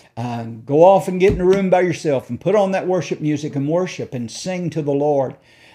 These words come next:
Um, you know, and, and, and let the Lord bless your life. Amen. Now, now, as I said, corporate worship is so vitally important. And, um,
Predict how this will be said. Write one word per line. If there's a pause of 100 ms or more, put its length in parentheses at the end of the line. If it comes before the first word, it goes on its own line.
(100)
Um,
you
know,
and,
and,
and
let
the
Lord
bless
your
life.
Amen. (680)
Now, (260)
now,
as
I
said,
corporate
worship (400)
is (100)
so
vitally
important. (240)
And,
um,